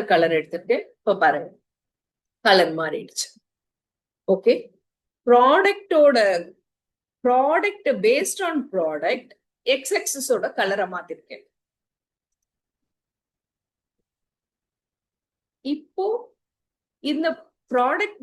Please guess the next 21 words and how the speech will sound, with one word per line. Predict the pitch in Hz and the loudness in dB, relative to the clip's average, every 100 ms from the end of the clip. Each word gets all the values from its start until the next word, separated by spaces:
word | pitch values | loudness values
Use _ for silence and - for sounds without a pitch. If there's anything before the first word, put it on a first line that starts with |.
| 254 | -4
வச்சு | 214 269 359 523 - | -4 -6 -8 -8 -8
நம்ம | 254 226 202 | -4 -2 -2
நாலுமே | 196 277 320 320 277 | -2 -4 -4 -8 -8
பார்த்துட்டோம். | 190 - - - _ _ _ _ _ _ _ _ | -10 -10 -14 -16 _ _ _ _ _ _ _ _
ஃபர்ஸ்ட், | - 294 - 311 269 220 | -6 -4 -4 -4 -2 0
லாஸ்ட், | 240 294 - 254 - 247 | 0 -2 -8 -14 -6 -2
கவுண்ட் | 240 277 269 | -2 -2 -2
and | 220 185 196 | -2 0 -2
distinct, | 196 - 269 269 - - 196 | -4 -4 -4 -6 -14 -10 -2
distinct | 226 226 311 302 277 | -2 -2 -6 -4 -4
count | 269 277 247 | -4 -4 -4
and | 208 185 | -4 -6
count | 214 240 240 - | -4 -4 -4 -6
பார்த்துட்டோம். | 170 - - 226 392 _ _ _ _ _ _ _ 180 185 | -6 -8 -6 -6 -6 _ _ _ _ _ _ _ -8 -4
Now, | 202 - - _ _ _ _ _ _ _ _ _ - _ _ _ _ _ _ - - | -2 -4 -8 _ _ _ _ _ _ _ _ _ -20 _ _ _ _ _ _ -10 -4
sum | 311 381 370 | -2 -2 -6
of | - 208 | -8 -6
price. | 147 - - _ _ _ _ _ - | -6 -8 -16 _ _ _ _ _ -6
Y | 247 294 427 | -2 0 0
axis | 453 - 427 403 - | -4 -2 -2 -2 -4
வச்சு | 196 - - | -6 -6 -4